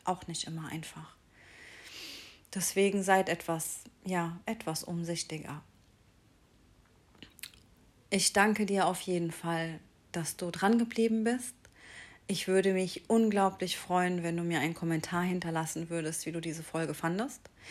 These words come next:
Sehr gerne auch Themenvorschläge für die nächsten Folgen.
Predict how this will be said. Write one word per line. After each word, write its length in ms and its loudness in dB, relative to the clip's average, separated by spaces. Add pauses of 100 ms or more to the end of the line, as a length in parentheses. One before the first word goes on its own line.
(380)
Sehr 280 8
gerne 440 4
auch 520 2 (100)
Themenvorschläge 1120 2
für 500 -4 (160)
die 100 -4
nächsten 420 -4
Folgen. 560 -2